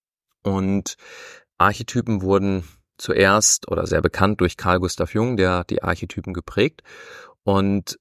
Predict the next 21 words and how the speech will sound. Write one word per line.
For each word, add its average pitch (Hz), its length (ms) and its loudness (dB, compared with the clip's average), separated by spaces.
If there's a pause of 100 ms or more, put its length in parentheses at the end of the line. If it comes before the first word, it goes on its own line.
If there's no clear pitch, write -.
(120)
der, 92 680 4
es - 100 -12
gibt - 160 -10
verschiedene, 107 520 2
den, 87 200 -4
des - 200 -8
Königs, 107 480 6
des - 160 -8
Magiers, 95 480 4
des, - 360 -6
äh, 90 260 -2 (120)
Liebhabers 95 800 4 (920)
und, 92 500 0 (120)
ähm, 92 380 2
und 90 100 -4
noch 82 140 -2
weitere. 98 560 2
Aber 92 120 2
ich - 80 0
möchte 123 280 -2
heute 110 380 4